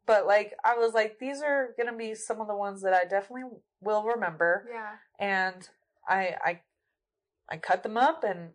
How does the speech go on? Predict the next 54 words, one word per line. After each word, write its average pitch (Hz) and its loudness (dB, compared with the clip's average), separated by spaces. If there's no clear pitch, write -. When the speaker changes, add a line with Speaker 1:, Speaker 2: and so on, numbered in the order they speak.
Speaker 1:
I 185 -2
sewed 202 4
each 214 -12
of 262 -6
'em 294 0
by 294 6
hand. 196 -6
And 202 -2
then 202 2
I 254 4
made 453 4
a 403 4
pretty 294 2
good 226 0
size 196 4
too, 214 2
but 233 4
Speaker 2:
I, 415 6
Speaker 1:
then 262 4
Speaker 2:
I 359 4
didn't 466 6
even 415 4
know 403 6
you 403 8
were 349 2
a 302 0
quilt 247 -4
maker. 220 0
Speaker 1:
I'm 277 4
not. 277 4
That 262 4
was 285 -2
my 269 4
first 302 4
and 269 4
only 294 6
quilt 277 4
that 247 6
I've 233 4
Speaker 2:
Yeah. 254 8
Speaker 1:
ever 254 4
made 254 4
in 247 4
my 240 4
life. 214 4
And 247 4
it, 233 2
what 262 6
ended 311 2
up 285 4
happening 247 0
was, 202 -2
is 208 -4
I, 196 4